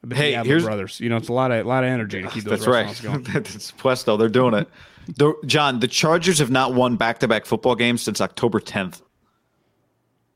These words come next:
Speaker 2: They lost to the Ravens. They went to a bye. They lost to the Patriots. They beat the Eagles. They lost to the Vikings. They beat the Steelers. They lost to the Broncos.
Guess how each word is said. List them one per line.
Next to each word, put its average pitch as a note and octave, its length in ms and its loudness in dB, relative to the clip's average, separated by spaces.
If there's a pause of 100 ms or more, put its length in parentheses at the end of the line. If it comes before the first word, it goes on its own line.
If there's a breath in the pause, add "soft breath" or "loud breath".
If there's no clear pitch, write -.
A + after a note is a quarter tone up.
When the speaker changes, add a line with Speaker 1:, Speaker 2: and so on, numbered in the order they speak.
(480)
Speaker 2:
They A#2 140 2
lost B2 320 2
to - 40 -12
the C3+ 80 4
Ravens. A#2 460 4
They A2 120 2
went A2+ 200 0
to B2+ 120 4
a A2+ 40 2
bye. A2+ 300 2
They G#2 100 2
lost G#2+ 300 0
to - 80 -8
the A#2+ 80 0
Patriots. A#2 420 0
They F#2+ 100 -4
beat B2 280 -4
the A#2 120 0
Eagles. A#2 280 4
They G2+ 100 2
lost A2+ 300 2
to B2+ 80 2
the A2+ 80 4
Vikings. A2 340 0
They F#2+ 80 -4
beat B2 320 -4
the C3 60 -4
Steelers. A#2 400 2
They F#2+ 80 0
lost G2+ 340 2
to - 40 -14
the A2 60 2
Broncos. F#2+ 520 -4